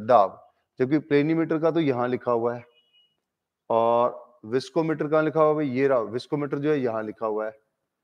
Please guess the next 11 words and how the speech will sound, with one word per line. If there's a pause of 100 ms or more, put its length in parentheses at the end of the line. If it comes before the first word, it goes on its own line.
(240)
ठीक
है,
और
उसके
बाद
में (260)
ये
ठीक
लिखा
हुआ
था